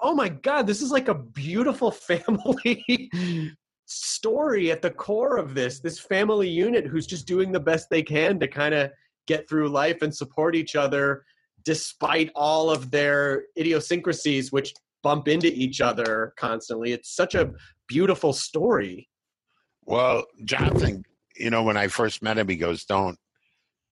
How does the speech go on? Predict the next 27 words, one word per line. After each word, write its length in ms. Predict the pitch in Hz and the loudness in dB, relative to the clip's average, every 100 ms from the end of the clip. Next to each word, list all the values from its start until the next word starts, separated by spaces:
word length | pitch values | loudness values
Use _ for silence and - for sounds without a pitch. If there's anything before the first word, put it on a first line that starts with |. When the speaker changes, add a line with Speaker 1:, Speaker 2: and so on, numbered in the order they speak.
| _ | _
Speaker 2:
don't 240 | 110 107 | 0 0
think 220 | - 95 101 | -2 -2 -2
of 100 | 90 | 0
this 400 | 82 - - - _ | -2 -4 -12 -16 _
as 380 | 104 95 85 80 | 0 0 0 -2
a 300 | 90 80 - - _ - | -4 -4 -6 -12 _ -16
half 340 | - 104 98 92 | -6 -4 -2 0
hour 500 | 85 82 78 - - _ _ _ _ _ _ _ _ _ | 0 2 -2 -4 -14 _ _ _ _ _ _ _ _ _
show. 580 | - - 98 90 78 73 | -8 0 2 2 0 -4
Think 240 | - 98 | -6 -2
of 80 | 90 | -2
this 240 | 87 85 92 | -2 -2 -4
as 160 | 78 | -6
a 100 | 85 | -6
three 260 | - 92 90 | -6 -2 -2
and 120 | 82 | 0
a 80 | 76 | -2
half 340 | 82 82 - | -2 -2 -2
hour 480 | - 80 78 73 73 _ _ _ _ _ - | 0 2 2 -2 -4 _ _ _ _ _ -10
movie, 640 | 90 98 95 78 71 71 - | -4 -2 -2 -2 -6 -6 -8
and 200 | 82 85 | -10 0
don't 260 | 95 95 | 0 0
think 200 | - 90 | -2 -2
of 120 | - 82 | -2 -2
it 100 | - | -2
as 200 | 80 | -2
a, 100 | 76 | -4